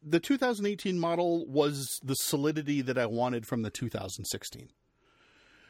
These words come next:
The, the two thousand sixteen, I'm not gonna say it felt smashed together because it didn't feel smashed together. It was a decent machine, but it was hot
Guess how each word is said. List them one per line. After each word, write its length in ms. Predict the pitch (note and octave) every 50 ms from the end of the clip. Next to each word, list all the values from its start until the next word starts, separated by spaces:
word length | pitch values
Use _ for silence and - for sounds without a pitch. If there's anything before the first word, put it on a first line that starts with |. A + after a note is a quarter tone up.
| - _ _
The, 220 | - C#3 C#3 C#3+ -
the 140 | C#3 C#3+ C#3
two 160 | - G3 F#3
thousand 340 | F#3+ F#3+ F#3+ E3 F3 D#3+ D3
sixteen, 600 | - E3 - - - D#3+ D#3+ D#3+ D#3+ D#3 D3+ D3+ - -
I'm 240 | G#2+ - - E3+ D#3+
not 140 | F3+ G3 G#3+
gonna 140 | - G#3+ G3
say 160 | - - F#3+
it 100 | F3+ -
felt 240 | - E3 E3 D#3 - -
smashed 460 | - - - C#3+ C#3 C3+ B2+ - -
together 360 | B2+ A#2+ B2 A2+ G2+ G2+ G2+
because 200 | G2 - B2+ A2
it 60 | A2
didn't 220 | G#2 C3+ C#3+ D3 C#3
feel 180 | - D3 C3
smashed 380 | A#2+ - - A#2+ A2 G2+ - -
together. 360 | A2 G2 G#2+ F#2+ G2+ F#2+ G2
It 120 | - -
was 180 | B2+ B2 A#2+ G#2+
a 80 | B2 G#2+
decent 380 | G2+ A2+ C3 C#3 - - -
machine, 400 | B2+ - - - B2+ B2 A#2+ A2+
but 100 | A2 A#2
it 80 | G#2+ G#2+
was 120 | A2+ -
hot 280 | - - A#2+ A2+ B2+